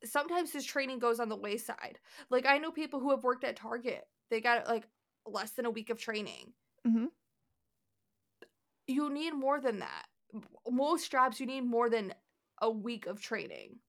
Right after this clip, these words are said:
Speaker 2: Yes. Yeah.
Speaker 1: So, y-, if someone's doing something wrong, approach them and ask, like, "Hey, what can we do to make this easier?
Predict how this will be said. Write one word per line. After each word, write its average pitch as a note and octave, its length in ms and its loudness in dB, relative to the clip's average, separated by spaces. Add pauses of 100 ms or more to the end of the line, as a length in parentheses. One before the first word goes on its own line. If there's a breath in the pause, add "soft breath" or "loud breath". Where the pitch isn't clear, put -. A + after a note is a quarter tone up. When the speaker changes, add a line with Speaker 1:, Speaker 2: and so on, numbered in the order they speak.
Speaker 2:
Yes. - 480 -2 (240)
Yeah. - 100 -8 (920)
Speaker 1:
So, C#4 600 4 (1120 soft breath)
y-, B3+ 240 -10 (320)
if C4+ 180 -2
someone's E4 300 2
doing D4+ 200 -2
something C#4 380 -2
wrong, B3+ 500 2 (400)
approach G#4 500 2
them F#4+ 140 0
and D#4+ 80 0
ask, E4+ 180 -2
like, C4+ 140 0 (180)
"Hey, D#4+ 80 2
what B3+ 240 0
can E5+ 100 -4 (100)
we B4 60 -6
do F#4+ 140 2
to F#4 60 0
make D4+ 180 -6
this C#4 180 -4
easier? G#3+ 500 -4